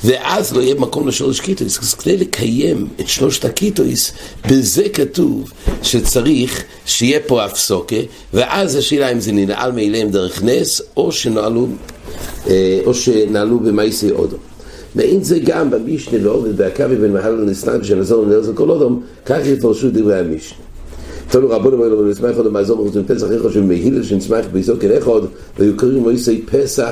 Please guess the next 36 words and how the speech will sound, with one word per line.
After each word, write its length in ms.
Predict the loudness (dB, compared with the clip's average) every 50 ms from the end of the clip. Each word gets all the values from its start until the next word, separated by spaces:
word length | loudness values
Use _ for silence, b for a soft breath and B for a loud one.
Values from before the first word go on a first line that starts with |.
| -2 0
מאוחים. 460 | 0 0 2 0 -2 -2 -2 -4 -2
היה 180 | 0 0 0 2
נס 340 | 2 4 4 2 2 0
גדול, 360 | 0 0 0 2 2 2 2 2
היה 200 | 0 0 -2 0
שם 200 | 0 0 -2 -2
ציבור 400 | -2 -2 -2 0 0 2 2 2
עצום, 520 | 0 0 -2 0 2 2 2 2 0 -4 -6 B B B B B B B B
צפיפות 640 | -4 -4 0 2 2 2 2 0 0 0 0 2 4
נוראה, 540 | 2 2 4 2 0 0 0 -2 -2 -4 -6 -10 B B B B B B
ומכל 480 | 2 2 2 2 0 0 0 2 2 2
מקום, 600 | 2 2 0 0 0 0 0 2 2 0 -2 -6 B B B B B B
אף 260 | -4 -2 -2 -2 -4 -2
פעם 240 | -2 -2 2 2 2
לא 60 | 2
היה 220 | 2 2 0 -2 -4
סכנה 480 | -2 -2 -4 -2 2 2 2 2 2
חוץ 320 | 0 0 -2 -4 -4 0 -2
מפעם 340 | -2 0 0 -2 -2 -2 -2
אחת, 380 | -2 -2 -4 -4 -4 -4 -8 B B B B B
וגם 220 | 0 2 2 2 2
זה 120 | 2 2
במפורש 600 | 0 0 -2 -2 -2 -2 -2 0 2 4 4 4
הם 80 | 4 4
הסבירו 440 | 2 0 -2 -2 0 2 2 2 0
שהיה 360 | 0 0 2 2 2 2 2
בזה 240 | 0 -2 0 2 2
עניין, 560 | 2 2 2 2 0 0 0 -2 -4 -6 -6 -8 B B B B B
היה 160 | -2 0 0
גזר 280 | 0 0 0 2 2 2
דין 220 | 2 2 0 2
מיסה 260 | 2 2 0 2 0 2
לאותו 380 | 2 2 2 2 2 2 2
אחד. 340 | 2 0 -2 -2 -2 -2 -4 -6 -8 -18 -20 -20 -20 B B B B B B B B B B B
על 60 | 0 2
כל 160 | 2 2 2